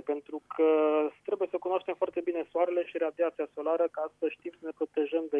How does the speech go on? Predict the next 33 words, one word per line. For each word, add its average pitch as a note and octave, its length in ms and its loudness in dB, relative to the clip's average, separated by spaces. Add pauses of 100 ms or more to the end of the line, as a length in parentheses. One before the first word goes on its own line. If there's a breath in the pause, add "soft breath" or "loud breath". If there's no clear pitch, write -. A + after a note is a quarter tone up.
ea D#3 120 4 (100)
în C#3+ 100 -4
drumurile D3+ 400 -2
noastre D3 320 -2
spre D3+ 220 0
Marte C#3+ 300 2
și - 160 -12
dincolo, C3+ 260 -2 (140)
dincolo C3 220 -2
de C3+ 200 -2
Marte. - 320 0
Uh, C3+ 960 6 (200)
plus E4+ 300 4 (220)
că D#3+ 120 10 (260)
trebuie E3+ 280 2
să E3+ 160 -2
cunoaștem E3+ 360 -4
foarte E3+ 220 0 (100)
bine E3+ 200 0 (140)
ce F3+ 120 -2
se F3 60 -6
întâmplă D#3+ 300 -4 (120)
pe D#3 160 6
Soare E3+ 280 2
ca E3+ 120 2
să E3 60 -2
știm D#3+ 200 -8
ce D#3+ 100 -4
se D#3+ 100 -10
întâmplă E3 240 0
în D#3+ 60 4
atmosfera D#3+ 360 4 (100)
noastră. - 240 0